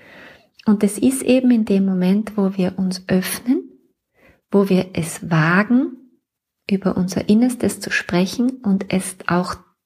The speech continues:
sogar sichtbar zu machen und spürbar zu machen für andere. Und dann mit diesem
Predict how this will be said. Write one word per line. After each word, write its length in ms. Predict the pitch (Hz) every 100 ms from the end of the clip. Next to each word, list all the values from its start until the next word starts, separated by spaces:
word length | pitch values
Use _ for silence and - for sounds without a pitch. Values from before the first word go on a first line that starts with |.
| -
sogar 280 | - 156 160
sichtbar 760 | - - 269 269 - 190 -
zu 140 | -
machen 500 | 196 196 - - 262 -
und 140 | 165
spürbar 840 | - - _ 262 302 349 - -
zu 160 | - 202
machen 380 | 190 196 - 214
für 240 | - -
andere. 420 | 175 190 208 240 269 - _ _ _ - - - - - - _ _ _ _ -
Und 340 | 196 190 -
dann 420 | 185 202 226 247 - _ _ _ _ _ _ _ -
mit 320 | 196 196 -
diesem 680 | 185 - 190 180 180 -